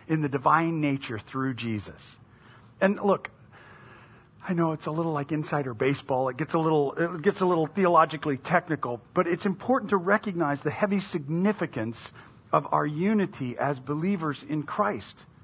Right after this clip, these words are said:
I mean, you know, someone could be saying, "Oh, Rob, this just sounds a little weird to me. I mean, saying that we're co-equal participants in the divine nature,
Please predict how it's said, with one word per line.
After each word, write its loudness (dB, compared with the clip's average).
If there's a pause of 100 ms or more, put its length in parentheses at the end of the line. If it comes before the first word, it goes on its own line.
(800)
I 2
mean, 2
you -2
know, 2
someone 0
could -6
be -4
saying, -4
"Oh, 0
Rob, 4
this -6
just -6 (180)
sounds 0 (360)
a -4
little 2 (100)
weird 2
to -2
me. 2 (300)
I -2
mean, 6
saying 4
that 4
we're 6
co-equal 4
participants 2
in 2
the 2
divine 2
nature, 4